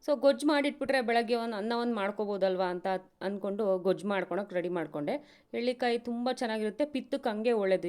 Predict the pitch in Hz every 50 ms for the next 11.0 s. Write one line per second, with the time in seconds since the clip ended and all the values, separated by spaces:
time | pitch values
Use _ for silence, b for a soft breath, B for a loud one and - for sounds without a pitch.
0 | 170 165 175 180 180 180 185 156 170 269 370 b b b b b b b b b
1 | b b b b - 320 320 349 339 339 330 330 330 320 302 294 294 302 277 277
2 | 277 254 277 277 269 254 240 240 226 220 220 220 214 202 214 220 220 - - -
3 | 247 240 233 214 196 220 214 220 208 220 214 220 214 185 180 202 196 196 202 202
4 | 202 196 190 185 196 196 196 190 196 170 185 185 185 190 190 185 196 202 b b
5 | b b b b b b b b _ _ - 202 196 202 214 208 220 220 220 214
6 | 196 208 202 214 262 - - - _ _ _ _ _ _ - 214 - - 233 226
7 | 214 - 220 208 226 214 202 202 202 202 196 196 277 311 370 339 240 214 214 208
8 | 208 - 214 208 - 190 - 196 196 262 285 220 185 185 180 185 156 156 156 -
9 | 240 359 381 - _ _ _ _ _ _ _ _ _ _ _ _ - - 208 -
10 | - 202 180 185 214 233 240 247 240 233 226 240 233 349 311 254 247 240 247